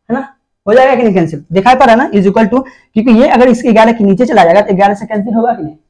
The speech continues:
हो जाएगा, बिल्कुल cancel हो जाएगा, उसमें कोई शक वाली बात नहीं, इसको cancel कर सकते हो, कर दो। तो अब कैसे, तो कैसे कर रहे हो, कैसे कर रहे हो यार? अरे देखो, मैं क्या करता हूँ, इस ग्यारह को उठाकर इधर लेके आता हूँ, मैं multiply कर, गुना कर देता हूँ, ठीक है, गुना कर दो।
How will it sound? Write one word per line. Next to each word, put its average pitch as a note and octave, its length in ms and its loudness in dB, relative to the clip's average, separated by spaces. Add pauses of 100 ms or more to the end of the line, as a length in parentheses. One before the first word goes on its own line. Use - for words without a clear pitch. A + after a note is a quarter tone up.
(100)
हो G#3+ 80 2
जाएगा, B3+ 240 2 (360)
बिल्कुल A3 280 4
cancel C4 280 2
हो B3+ 40 6
जाएगा, B3+ 140 4
उसमें B3+ 180 -2
कोई B3 200 2 (100)
शक C4+ 240 0
वाली A#3+ 180 2
बात G#3+ 180 -2
नहीं, G#3 140 -8 (260)
इसको B3+ 240 -2
cancel B3+ 300 2
कर C#4 140 0
सकते A3+ 260 -4
हो, B3+ 120 2 (480)
कर C4+ 120 4
दो। C4 100 4 (420)
तो F#3+ 60 -12 (180)
अब E3+ 80 -4
कैसे, G#3+ 280 -4
तो - 380 -6
कैसे A#3 300 -2
कर G#3 100 0
रहे D#3+ 80 2
हो, E3 60 -2
कैसे A3 220 -2
कर F3 120 -2
रहे C#3+ 100 -4
हो C#3 40 -8
यार? C#3+ 180 -16
अरे A3+ 120 2
देखो, G3+ 220 0 (280)
मैं G3 120 0
क्या A#3 120 2
करता E3 220 -2
हूँ, B3 140 -2 (260)
इस B3 140 0
ग्यारह A#3+ 260 4
को B3 60 0
उठाकर A#3 240 0
इधर A#3+ 160 4
लेके B3 160 0
आता A3+ 180 0
हूँ, - 100 -6 (200)
मैं B3+ 120 2
multiply B3+ 440 2
कर, F3 140 0
गुना A3 240 4
कर F3+ 140 -4
देता C3+ 160 -10
हूँ, D#3 80 -8
ठीक A3+ 100 2
है, A#3 80 0 (220)
गुना A#3 160 0
कर C#4 120 -4
दो। D4+ 100 2